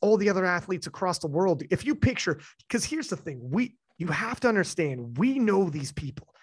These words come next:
You know, I just posted Celine Crump, Celine the Machine, and, like, she's not <laughs> on anything. And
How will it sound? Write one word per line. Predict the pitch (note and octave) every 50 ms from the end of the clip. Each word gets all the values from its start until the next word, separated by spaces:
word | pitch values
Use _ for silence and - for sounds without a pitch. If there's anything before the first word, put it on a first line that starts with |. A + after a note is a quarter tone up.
| - - - - - _ -
You | F3
know, | E3+ G3
I | A3 A#3
just | G#3 F#3+ - - -
posted | - - F#3+ F#3 D#3 - - F3+ D3 -
Celine | - - - D#3+ E3 D#3+ E3 E3 D#3
Crump, | C#3 - E3+ D#3 C3+ -
Celine | - - E3+ D#3+ D#3+ D#3
the | D3+
Machine, | C#3+ C#3 - - E3 D#3 D3 C#3+
and, | C3+ B2+
like, | B2 A2+ -
she's | - - - A#3 G#3 - -
not | D3+ D3 D3 D3+ D3 C#3+ C3+ B2 A#2 - - - - - - - - - _ _ -
<laughs> | C#3+ - - - - -
on | - - - -
anything. | B2 A#2+ C3 C3 - - - C#3 B2 A#2+ A2 - - - - - - _ -
And | D#3+